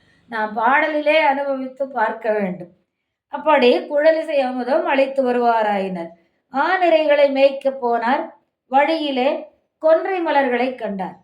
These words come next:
கொன்றை மரத்திலே அழகான கொன்றை மலர்கள் சரம் சரமாக தொங்கிக் கொண்டிருந்தன. அந்த சரத்திலே, கொன்றை மலர் சரத்திலே ஒரு மலரை பார்த்தால், தனியாக எடுத்து பார்த்தால்,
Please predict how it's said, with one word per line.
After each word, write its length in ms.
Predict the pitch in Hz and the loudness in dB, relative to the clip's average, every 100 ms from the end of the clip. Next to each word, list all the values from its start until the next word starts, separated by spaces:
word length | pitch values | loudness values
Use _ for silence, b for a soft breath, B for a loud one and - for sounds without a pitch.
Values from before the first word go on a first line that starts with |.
| _ | _
கொன்றை 360 | 254 294 302 | -8 0 0
மரத்திலே 960 | 269 240 262 254 285 302 320 214 269 - b b _ | 2 0 0 -2 0 2 2 2 -2 -6 b b _
அழகான 640 | 226 247 294 311 349 339 | -4 -2 0 0 0 -4
கொன்றை 400 | - 247 277 285 | -4 -4 0 0
மலர்கள் 440 | 262 240 220 269 294 | 2 2 2 0 -2
சரம் 540 | 240 233 302 320 294 | 0 2 2 -2 -2
சரமாக 680 | 254 269 277 262 240 233 294 | 2 2 0 -2 -2 -2 -2
தொங்கிக் 320 | 277 247 262 | -2 -2 -4
கொண்டிருந்தன. 560 | 240 220 202 185 165 160 _ _ _ _ _ | -6 -6 -6 -6 -8 -14 _ _ _ _ _
அந்த 340 | 262 320 311 269 | -6 0 2 2
சரத்திலே, 760 | 247 240 302 302 330 320 330 370 381 _ _ | 2 2 0 -2 0 2 2 2 -4 _ _
கொன்றை 360 | 240 247 277 277 | -10 -4 2 2
மலர் 340 | 269 254 240 | 2 0 -2
சரத்திலே 840 | - 202 226 254 - 269 285 330 | -2 -2 0 -2 -2 0 2 2
ஒரு 220 | 262 254 269 | 2 0 0
மலரை 440 | 277 285 302 - | 2 2 2 0
பார்த்தால், 520 | 269 247 247 254 240 | 0 0 0 0 -2
தனியாக 560 | 233 220 254 254 269 269 | -2 -4 -2 0 -2 -2
எடுத்து 360 | 233 - 240 | -6 -10 -12
பார்த்தால், 720 | 208 202 180 - 175 233 330 | -10 -8 -10 -12 -10 -8 -10